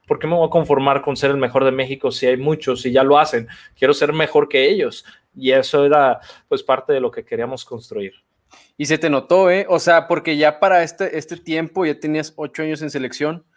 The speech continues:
Speaker 2: y llegas a tus segundos Juegos Olímpicos. Yo veo a un René, porque me acuerdo que yo me desperté para, para mi mamá y yo para verte. ¿Cómo fue tu mindset?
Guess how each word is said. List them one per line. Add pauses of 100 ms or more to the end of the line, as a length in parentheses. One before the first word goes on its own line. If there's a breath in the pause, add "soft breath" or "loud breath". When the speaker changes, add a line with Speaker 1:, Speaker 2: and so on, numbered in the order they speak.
(720 soft breath)
Speaker 2:
y
llegas
a
tus
segundos
Juegos
Olímpicos. (100)
Yo
veo
a
un
René, (140)
porque
me
acuerdo
que
yo
me
desperté
para,
para
mi
mamá
y
yo
para
verte. (1400 loud breath)
¿Cómo
fue
tu
mindset?